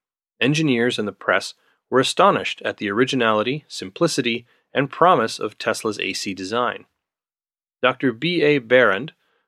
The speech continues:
commenting on the presentation, said, quote, "Not since the appearance of Faraday's experimental researches in electricity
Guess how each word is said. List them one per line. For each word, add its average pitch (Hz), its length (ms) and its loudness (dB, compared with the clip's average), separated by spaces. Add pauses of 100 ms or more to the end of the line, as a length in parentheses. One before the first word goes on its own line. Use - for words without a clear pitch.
(120)
commenting 117 500 0
on 95 80 -6
the 92 60 -10
presentation, 98 640 -4
said, 107 320 -2
quote, 143 340 2 (440)
"Not 151 300 2
since 196 240 -2
the 202 100 -6
appearance 127 460 -2
of 104 100 -6
Faraday's 113 680 2
experimental 147 640 2
researches 107 640 -2
in 95 80 -6
electricity 95 720 -4